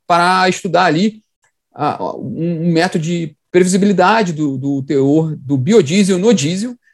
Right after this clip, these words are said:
né? Foi um tema muito discutido no ano passado, por causa do efe-, houve uma alta do preço do biodiesel, e isso impactou o diesel, impactou a inflação.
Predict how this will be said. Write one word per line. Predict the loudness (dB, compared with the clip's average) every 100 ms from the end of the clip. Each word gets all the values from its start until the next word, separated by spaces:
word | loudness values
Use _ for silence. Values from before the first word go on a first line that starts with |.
| _ _ -2
né? | -2
Foi | 0 -2
um | 0
tema | 0 0
muito | 0 0 -4
discutido | -4 -6 -4
no | -2
ano | -2
passado, | 0 0 0 2 2 0
por | -4
causa | 0 0
do | 2
efe-, | 0 -2 -10 -4
houve | 0 2
uma | 2 2
alta | 2 2 0
do | -2
preço | -2 -2
do | 0
biodiesel, | 2 2 0 0 -2 -2
e | -4
isso | -4 -4
impactou | -4 -2 2 2
o |
diesel, | 4 0 0 -2
impactou | -4 -2 -2 0 0
a |
inflação. | 4 2 4 0